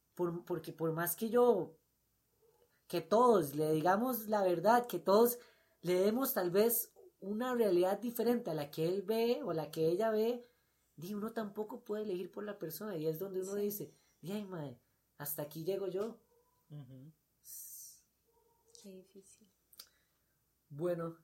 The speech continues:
Speaker 1: eh, muchas gracias por venir hoy, un lunes.
Speaker 2: <laughs>
Speaker 3: Un gusto.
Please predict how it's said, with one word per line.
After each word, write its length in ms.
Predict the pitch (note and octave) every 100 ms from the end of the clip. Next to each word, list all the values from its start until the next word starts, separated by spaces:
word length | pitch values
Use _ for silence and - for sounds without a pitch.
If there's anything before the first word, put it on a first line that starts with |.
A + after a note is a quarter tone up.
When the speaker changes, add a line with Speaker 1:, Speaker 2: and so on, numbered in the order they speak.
| -
Speaker 1:
eh, 360 | C#3 C3 B2+ B2 _ _ _
muchas 300 | C#3 - D#3
gracias 320 | D3+ D#3 E3
por 220 | - C3 B2
venir 280 | A#2+ C3 D3
hoy, 220 | D#3+ D#3+ - _ _ _ _
un 420 | C#3+ C#3+ D3 C3+ C3
lunes. 540 | C#3+ D3 D3 - - - _ _ _
Speaker 2:
<laughs> 880 | D#4 - D#4+ - F4 _ E4+ _ _
Speaker 3:
Un 160 | C#3 D3
gusto. 480 | D3 D#3 - C3+